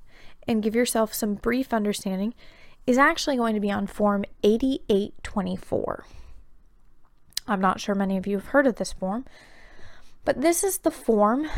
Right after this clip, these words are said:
that is required to be filed for every instance you are trying to qualify and report a transaction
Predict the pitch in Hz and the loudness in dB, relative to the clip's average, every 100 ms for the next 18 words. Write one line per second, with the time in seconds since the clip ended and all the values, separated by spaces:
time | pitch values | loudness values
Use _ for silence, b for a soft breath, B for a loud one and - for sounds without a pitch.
0 | B B 214 214 208 208 220 - - 262 | B B 6 8 6 2 -2 2 6 8
1 | 285 285 - 220 233 - - 185 180 185 | 8 4 0 0 0 2 6 6 6 2
2 | 240 - - - - - - - - - | -2 -8 -14 -16 -18 -18 -4 -4 -2 6
3 | 285 277 320 - 294 294 262 - 170 - | 6 6 0 2 0 2 0 -2 -4 -6
4 | - - - - - - - - 226 220 | -10 -10 -14 -20 -20 -20 -18 -10 -2 2
5 | 262 262 254 262 254 240 240 254 - - | 4 4 2 -2 0 0 -4 -6 -14 -12
6 | - 233 226 233 - _ - - - - | -2 0 0 -2 -10 _ -20 -20 -20 -20
7 | _ - - 269 277 285 - 277 277 277 | _ -20 2 6 6 4 2 0 0 -2
8 | 269 - - - - 214 214 - - 269 | -6 -12 -20 -8 -2 0 0 0 4 6
9 | - - - 220 220 214 196 - - - | 4 0 -4 -2 0 2 0 -2 -8 -8